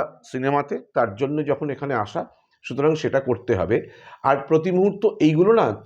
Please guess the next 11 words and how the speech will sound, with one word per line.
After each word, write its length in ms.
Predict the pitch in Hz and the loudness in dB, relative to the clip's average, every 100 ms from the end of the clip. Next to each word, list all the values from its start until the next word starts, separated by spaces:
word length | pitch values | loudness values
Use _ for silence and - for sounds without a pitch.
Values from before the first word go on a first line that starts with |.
| - | -2
চালু 240 | 143 147 202 | 2 4 4
রাখতে 340 | 180 - 151 | 2 0 -4
হবে। 260 | 110 92 156 190 - _ _ _ - | -2 0 0 -2 -8 _ _ _ 0
এইগুলো 340 | 156 165 196 | 0 4 2
ফ্লেক্সিবল 560 | 202 - 160 - 185 196 180 | 2 0 -2 -2 0 0 0
না 140 | 156 | 0
হলে 260 | 160 180 139 - - _ _ - | 2 4 4 0 -6 _ _ 0
ওই 140 | 160 180 | 0 2
অভিনয়, 440 | 139 127 165 180 180 180 _ _ _ | -2 0 2 4 4 0 _ _ _
ওইখানে 360 | 135 151 170 175 | 2 2 4 2
গিয়ে, 280 | 156 170 139 | 4 4 6